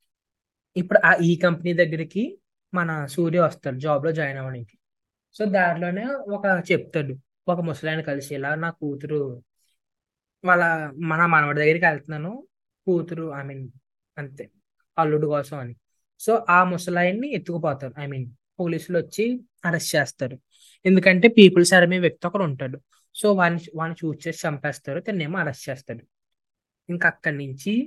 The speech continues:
స్టోరీ అలా మెల్లమెల్లగా ప్రోగ్రెస్ అయ్యే కొద్దీ సూరిగా నేను ఫస్ట్ ఇంప్రెస్ అయిపోయింది స్టోరీ పక్కన పెడితే mainly యాక్టింగ్‌కి. అంటే నిజంగా చెప్తున్నాను కదా, తను అంత మంచి యాక్టర్ అని నాకు ఇప్పటికొచ్చి తెలియదు.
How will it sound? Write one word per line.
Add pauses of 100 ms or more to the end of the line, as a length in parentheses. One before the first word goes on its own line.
(140)
స్టోరీ
అలా
మెల్లమెల్లగా
ప్రోగ్రెస్
అయ్యే
కొద్దీ (1080)
సూరిగా
నేను
ఫస్ట్
ఇంప్రెస్
అయిపోయింది (580)
స్టోరీ
పక్కన
పెడితే
mainly
యాక్టింగ్‌కి. (480)
అంటే
నిజంగా
చెప్తున్నాను
కదా,
తను
అంత
మంచి
యాక్టర్
అని
నాకు
ఇప్పటికొచ్చి
తెలియదు.